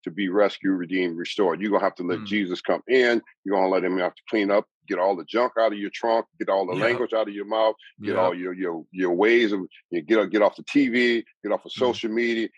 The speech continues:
Speaker 1: and get yourself in this book right here.
Speaker 2: That's it.
Speaker 1: You need to get
Speaker 2: That's
Speaker 1: to this
Speaker 2: it.
Speaker 1: book. You better start eating this book and chopping on this book here
Speaker 2: Got a
Speaker 1: 'cause
Speaker 2: bunch of
Speaker 1: this
Speaker 2: them
Speaker 1: is
Speaker 2: here.
Speaker 1: good.
Speaker 2: That's right. That's right. That's the,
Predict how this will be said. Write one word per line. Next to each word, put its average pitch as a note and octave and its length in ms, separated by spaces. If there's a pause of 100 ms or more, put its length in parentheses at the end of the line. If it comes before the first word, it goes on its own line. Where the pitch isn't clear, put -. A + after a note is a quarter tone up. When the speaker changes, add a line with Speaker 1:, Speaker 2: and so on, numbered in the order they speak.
(120)
Speaker 1:
and F#2 100
get A2 160
yourself A2 400
in F#2+ 120
this F2+ 200 (140)
book D#3 300
right G2 200
here. F2+ 200
Speaker 2:
That's A2 340
it. B2 240
Speaker 1:
You C3 140
need B2 180
to G#2 80
get A#2+ 160
Speaker 2:
That's G#2+ 160
Speaker 1:
to - 0
this C3+ 240
Speaker 2:
it. - 80
Speaker 1:
book. E3+ 300
You B2+ 80
better A#2+ 160
start A#2+ 260
eating D3 340
this A#2 160
book E3 400
and G#2 160 (200)
chopping D3 400
on C3 100
this A2 240
book F3 220
here A#2+ 160
Speaker 2:
Got G#2 40
a G2 40
Speaker 1:
'cause A2+ 100
Speaker 2:
bunch D3+ 220
of A#2 140
Speaker 1:
this E3 160
Speaker 2:
them B2 80
Speaker 1:
is G2 80
Speaker 2:
here. - 20
Speaker 1:
good. D3 400 (180)
Speaker 2:
That's A#2 240
right. D3 380 (180)
That's B2+ 280
right. D#3 300
That's D3+ 220
the, B2 220